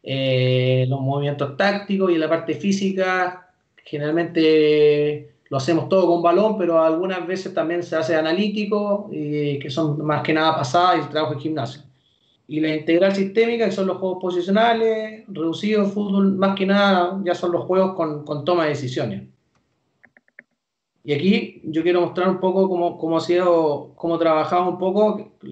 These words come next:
Estas son las pasadas por la espalda o doblaje, desde la forma analítica, cómo lo vamos llevando a un juego. Yo voy aquí haciendo mi metodología y en base ya a la idea de juego.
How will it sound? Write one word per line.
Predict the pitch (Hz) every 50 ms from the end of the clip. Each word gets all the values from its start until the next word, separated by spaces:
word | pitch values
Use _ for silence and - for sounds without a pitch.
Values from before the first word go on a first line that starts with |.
| 143 131 -
Estas | - 160 160 165 170 -
son | - 175 175 170
las | 165 151 143
pasadas | - 151 131 - 170 170 - -
por | 165
la | 160 139
espalda | 131 - 175 185 196 196 196 202 190 190 -
o | 165 160
doblaje, | 160 160 165 190 196 196 196 202 214 226 226 - - _ _ _ _ _ _ _ _
desde | 143 143 170 180 180 190
la | 175 170 165
forma | - 190 185 190 180
analítica, | 180 180 180 196 220 202 190 240 233 240 233 196
cómo | 208 208 202 202
lo | 196 190
vamos | 196 196 202 196 190
llevando | 185 185 185 190 190 185 180
a | 180 175
un | -
juego. | - 196 170 156 151
Yo | 151 165
voy | 175 175
aquí | 175 175 160 160 175 180 175 175
haciendo | 170 170 165 - - 185 185 180 180 180
mi | 175
metodología | 170 160 165 160 156 151 135 127 190 190 196 202 214 220 220 214 - - _ _ _ _ _ _ _ -
y | 160 151 147
en | 151 151
base | - 143 - 165
ya | 165 175 175
a |
la | 170 160
idea | 156 151 160 170 160
de | 151 143 -
juego. | 160 139 127 127 127 127 -